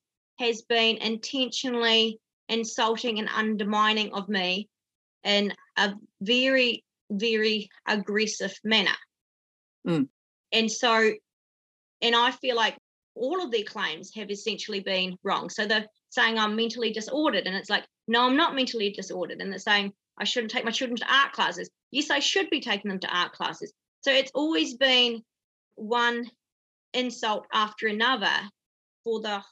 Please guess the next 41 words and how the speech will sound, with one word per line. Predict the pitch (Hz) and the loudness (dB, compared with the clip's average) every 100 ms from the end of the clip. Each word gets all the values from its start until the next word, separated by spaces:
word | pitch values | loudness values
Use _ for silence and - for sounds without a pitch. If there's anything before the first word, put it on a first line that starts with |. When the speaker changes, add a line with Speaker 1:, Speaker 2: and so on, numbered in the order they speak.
| - | -4
Speaker 1:
whole | 220 | -4
process. | 214 - 277 269 - - - _ _ _ | -4 -2 -2 -2 -8 -12 -14 _ _ _
So | - 254 240 - 220 | 0 2 2 -4 -2
it | 277 285 | 0 2
was | 320 | -2
very, | 269 339 381 359 | 0 0 0 0
very | 320 302 | 0 -2
different | 269 285 247 | -4 -6 -10
standards. | - 233 180 - | -4 -4 -4 -4
So | 254 247 240 _ _ | -4 -4 -6 _ _
keep | 359 381 | -2 0
in | 349 | 0
mind | 285 214 208 302 - _ _ - | 0 2 0 -2 -10 _ _ -8
that | 208 247 233 - _ _ - | 0 2 0 -4 _ _ 2
I | 262 320 | 4 4
was | 311 254 | 0 -4
meant | 269 262 | -4 -6
to | 247 | 0
be | 254 233 | 0 2
in | 226 | 0
a | 214 | 0
different | 285 302 285 - | -2 -2 -4 -4
room | 214 294 311 240 196 | -2 0 2 0 -2
of | 226 233 208 | -2 -2 -4
the | 226 | -10
court | - 285 254 - - | -8 -6 -6 -2 0
building | 285 302 180 - - | 2 2 0 -2 -6
than | 208 233 214 202 | -2 0 0 -4
them | 277 240 - _ _ _ _ _ _ | -2 -2 -4 _ _ _ _ _ _
because | 247 247 247 226 220 - | -8 -6 -4 -4 -4 -4
I | 220 | -4
was | 220 214 - | -4 -6 -4
unjabbed | 220 226 208 233 190 240 302 - - _ _ _ _ _ - | -2 -2 -2 0 2 0 -2 -12 -20 _ _ _ _ _ -6
and | 214 208 | -4 -2
also | 208 202 | -4 -6
I | 202 | -6
wasn't | 214 208 - | -6 -8 -6
wearing | 196 202 | -4 0
a | |
mask. | 226 196 - - | 0 0 -4 -2
So | 226 | -2